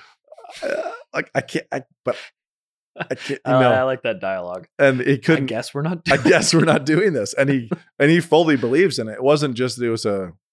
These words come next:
Speaker 1: peer pressure thing. He truly believes that the mask will keep him safe. And he truly believed that he was wildly unsafe at the party
Speaker 2: That's
Speaker 1: in
Speaker 2: pretty
Speaker 1: terms of,
Speaker 2: big.
Speaker 1: in terms
Speaker 2: Pretty
Speaker 1: of talking to him.
Speaker 2: He's a, he's a bad, bad guy.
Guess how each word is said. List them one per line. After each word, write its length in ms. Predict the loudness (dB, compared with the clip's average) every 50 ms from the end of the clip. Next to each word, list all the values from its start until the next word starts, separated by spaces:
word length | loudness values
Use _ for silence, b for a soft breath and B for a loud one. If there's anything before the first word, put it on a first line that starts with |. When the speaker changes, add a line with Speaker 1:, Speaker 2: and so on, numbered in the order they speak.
| _ -2
Speaker 1:
peer 100 | -2 0
pressure 300 | 0 0 -2 -2 -4 -8
thing. 160 | -8 -8 -4
He 160 | -4 -4 -4
truly 340 | -4 -4 -2 0 0 0 0
believes 600 | -2 -4 -4 -2 -2 -2 -2 -4 -6 -10 -16 -20 _ _ _ _ _ _ _ _ _ _ _ -6
that 140 | -6 -2
the 100 | -2 -2
mask 280 | 0 0 0 0 -2 -4
will 100 | -8 -8
keep 200 | -8 -8 -8 -8
him 80 | -8 -8
safe. 340 | -2 0 0 0 0 0 -2 -4
And 140 | -4 -2
he 80 | -4 -6
truly 340 | -4 -2 -2 0 2 0 0
believed 420 | 0 0 -2 0 0 -2 -4 -4
that 100 | -10 -8
he 100 | -6 -4
was 180 | -4 -4 -6 -8 -12 _ -8
wildly 540 | -2 0 0 0 0 -2 -4 -4 -8 -8 -4
unsafe 640 | -4 -4 -4 -4 -6 -6 -6 -8 -8 -10 -18 -20 _ _ _ _ _ _ _ _ _ _ _ _ _ _ _ _ _ -2 0
at 180 | 0 0 2 -2
the 60 | -4 0
party 280 | 2 0 0 0 -4
Speaker 2:
That's 140 | -10 -10 -8
Speaker 1:
in 60 | -6
Speaker 2:
pretty 100 | -2 0 0
Speaker 1:
terms 160 | 0 0 0
of, 60 | -2
Speaker 2:
big. 60 | -4
Speaker 1:
in 60 | 0
terms 120 | 2 2 2 2
Speaker 2:
Pretty 80 | 2 0
Speaker 1:
of 40 |
talking 340 | 2 2 2 2 0 -4 -6
to 120 | -4 -4 -2
him. 60 | -2
Speaker 2:
He's 140 | -2 -2 -4
a, 120 | -6 -8 -8 -12
he's 140 | -10 -10
a 40 | -10
bad, 320 | -6 -6 -4 -4 -6 -8 -8
bad 220 | -12 -12 -12 -12
guy. 300 | -12 -12 -10 -10 -12